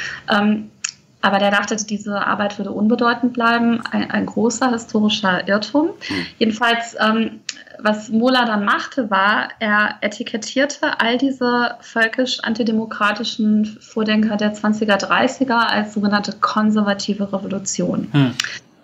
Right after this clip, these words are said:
Speaker 1: Und hat versucht, sie sowohl personell als auch ideell reinzuwaschen von jedweder Verstrickung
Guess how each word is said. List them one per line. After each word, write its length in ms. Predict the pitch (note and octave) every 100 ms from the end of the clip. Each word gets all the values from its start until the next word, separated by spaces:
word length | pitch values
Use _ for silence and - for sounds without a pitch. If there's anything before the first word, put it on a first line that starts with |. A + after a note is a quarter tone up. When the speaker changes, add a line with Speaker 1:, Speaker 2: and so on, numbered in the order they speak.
| - - -
Speaker 1:
Und 180 | G#3 A3+
hat 140 | A3
versucht, 500 | - A3+ A3 C#4 -
sie 180 | - A3+
sowohl 520 | G#3+ G#3 G#3 G#3+ G#3+ G#3+
personell 720 | - A3 A#3 A#3+ A#3 G#3+ G#3+ A3
als 280 | - G3
auch 100 | G#3
ideell 520 | - G#3 G#3+ G3+ G3 -
reinzuwaschen 960 | F#3+ F#3+ G#3 - F#3+ G3+ G3+ - G3+ G3
von 240 | - F#3
jedweder 440 | G3 G3+ G#3+ G3+
Verstrickung 760 | G3+ F#3+ - - A3 G#3+ G#3